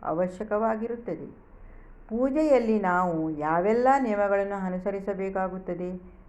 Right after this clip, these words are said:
ನೋಡೋಣ ಬನ್ನಿ ಸ್ನೇಹಿತರೆ. ಒಂದು, ದೇವರ ಪೂಜೆಯನ್ನು ಈ ಸಮಯದಲ್ಲಿ ಮಾಡಬಾರದು.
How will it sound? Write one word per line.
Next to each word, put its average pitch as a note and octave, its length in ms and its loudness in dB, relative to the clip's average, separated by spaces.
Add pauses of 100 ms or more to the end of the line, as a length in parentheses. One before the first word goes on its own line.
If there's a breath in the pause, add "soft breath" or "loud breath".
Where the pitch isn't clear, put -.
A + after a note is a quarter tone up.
(140)
ನೋಡೋಣ F#3 540 0
ಬನ್ನಿ D#3+ 300 -2
ಸ್ನೇಹಿತರೆ. D3 680 -10 (1700)
ಒಂದು, F3+ 500 -2
ದೇವರ B3 380 4
ಪೂಜೆಯನ್ನು G3+ 680 0
ಈ A3 280 -4
ಸಮಯದಲ್ಲಿ F#3 720 -4
ಮಾಡಬಾರದು. E3+ 880 -4